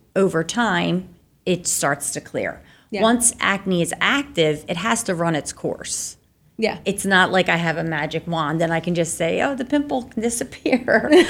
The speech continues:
Speaker 1: It still has to run its course
Speaker 2: Yeah.
Speaker 1: because it's out,
Speaker 2: Has to
Speaker 1: but it
Speaker 2: purge, yeah.
Speaker 1: shortens that, it shortens that time duration that, that the acne is gonna run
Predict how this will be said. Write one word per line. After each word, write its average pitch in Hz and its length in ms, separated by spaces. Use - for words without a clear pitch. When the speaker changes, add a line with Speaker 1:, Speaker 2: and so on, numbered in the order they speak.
Speaker 1:
It - 160
still 285 380
has 247 300
to 202 140
run 180 280
its 175 200
course 185 400
Speaker 2:
Yeah. 214 180
Speaker 1:
because 196 200
it's 160 160
out, 170 400
Speaker 2:
Has 269 160
to - 120
Speaker 1:
but 196 200
it 202 80
Speaker 2:
purge, 202 120
yeah. 190 160
Speaker 1:
shortens 185 520
that, 160 340
it 180 120
shortens 165 460
that 139 320
time 151 320
duration 131 520
that, 135 200
that 135 220
the - 120
acne 143 320
is 175 120
gonna 156 220
run 151 400